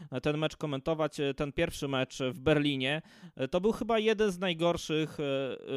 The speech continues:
e, spo-, jedno z najgorszych spotkań ekipy Panthers w sezonie. Tam oni przegrali wyraźnie z ekipą Berlin Thunder.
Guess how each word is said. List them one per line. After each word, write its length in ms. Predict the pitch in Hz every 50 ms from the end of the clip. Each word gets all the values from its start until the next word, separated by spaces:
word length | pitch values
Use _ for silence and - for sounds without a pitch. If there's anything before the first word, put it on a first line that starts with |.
| 131 131 131 127 127 131 131 135 135 135 135 135 135 92 - - - _ _ - 104
e, 40 | 139
spo-, 360 | - - - 151 151 120 113
jedno 280 | 143 160 165 175 180 170
z 40 |
najgorszych 480 | 160 170 160 151 180 180 180 - 170 151
spotkań 540 | - - 170 165 - - - 151 143 147 147 - - - - - - -
ekipy 540 | - 139 143 - - 156 151 - 151 143 -
Panthers 540 | - 156 151 151 151 - 147 139 139 - - -
w 60 | - -
sezonie. 680 | - 160 147 135 156 139 131 127 127 131 135 143 147 147 -
Tam 320 | - 175 180 190 202 208 - - _ _ _ _ - -
oni 300 | - 151 165 175 180 175
przegrali 640 | - - - 165 139 139 143 143 143 147 143 147 139
wyraźnie 680 | 127 127 139 151 147 147 139 135 127 120 127 123 120
z 100 | - - -
ekipą 500 | 131 - - 131 123 - 131 131 127 120
Berlin 360 | 117 135 135 123 123 123 123
Thunder. 420 | 110 - 131 143 151 160 180 185